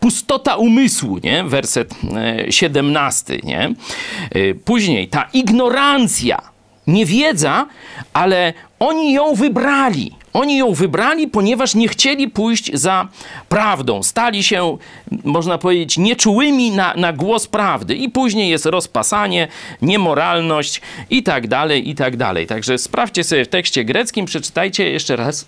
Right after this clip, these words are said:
to zobaczycie powagę sytuacji. Człowiek, który nie zna Chrystusa,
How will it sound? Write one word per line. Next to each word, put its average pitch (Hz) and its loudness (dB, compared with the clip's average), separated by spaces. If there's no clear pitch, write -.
to 139 0
zobaczycie 147 -2
powagę 170 -2
sytuacji. 147 -4
Człowiek, 254 0
który 170 0
nie 147 2
zna 226 0
Chrystusa, - -4